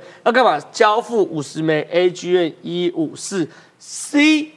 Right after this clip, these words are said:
哦的四距外的攻击武器呢，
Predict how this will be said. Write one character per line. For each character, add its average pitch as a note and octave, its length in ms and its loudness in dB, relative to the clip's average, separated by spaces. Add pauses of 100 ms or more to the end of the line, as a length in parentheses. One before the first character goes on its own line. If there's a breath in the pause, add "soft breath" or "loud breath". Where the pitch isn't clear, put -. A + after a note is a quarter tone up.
(100)
哦 C#3+ 320 2
的 C#3+ 200 -4
四 B3+ 420 -2
距 F#3 360 -2
外 E3 380 4
的 D3+ 360 -4
攻 A3 280 0
击 E3 260 -4
武 D#3 220 -8
器 G#3+ 260 -4
呢， E3+ 260 2